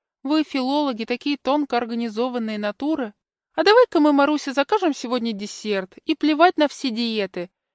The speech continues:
Не один на двоих, а каждому по порции. Я уже присмотрела. Есть тирамису и божественный лимонный пай. Во всяком случае, он выглядит как произведение искусства».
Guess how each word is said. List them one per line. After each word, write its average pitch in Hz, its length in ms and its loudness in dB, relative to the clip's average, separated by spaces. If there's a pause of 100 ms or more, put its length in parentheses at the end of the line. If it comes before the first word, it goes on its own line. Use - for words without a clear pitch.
(100)
Не 311 200 4
один 311 380 4
на 226 80 -2
двоих, 185 480 -4
а 240 100 -2
каждому 247 500 2
по 233 140 0
порции. 196 680 -4 (340)
Я 190 240 2
уже 254 180 0
присмотрела. 214 880 -4 (280)
Есть 220 260 -4
тирамису 214 640 -2 (240)
и 220 80 -6
божественный 202 720 -2
лимонный 269 580 0
пай. 190 400 -6 (380)
Во 208 100 6
всяком 220 320 -2
случае, 233 560 -4
он 220 220 -4
выглядит 233 400 -6
как 208 100 -14
произведение 233 760 -4
искусства». 190 640 -12